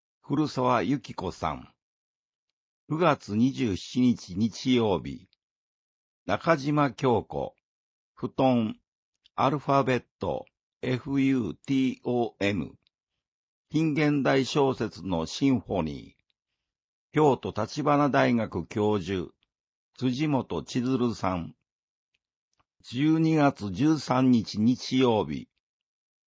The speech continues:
津村菊子、水車小屋のねねを中心に、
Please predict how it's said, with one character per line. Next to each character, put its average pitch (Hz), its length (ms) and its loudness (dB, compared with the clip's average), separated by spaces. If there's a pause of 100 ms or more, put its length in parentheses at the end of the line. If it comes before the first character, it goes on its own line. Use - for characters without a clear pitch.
(480)
津 156 100 0
村 131 280 4
菊 127 340 -6
子、 - 300 -10 (880)
水 143 320 -2
車 143 240 0
小 139 100 2
屋 127 140 2
の 117 160 2
ね 117 260 0
ね 92 160 2
を 69 260 -4
中 123 320 -2
心 104 440 -2
に、 82 260 -6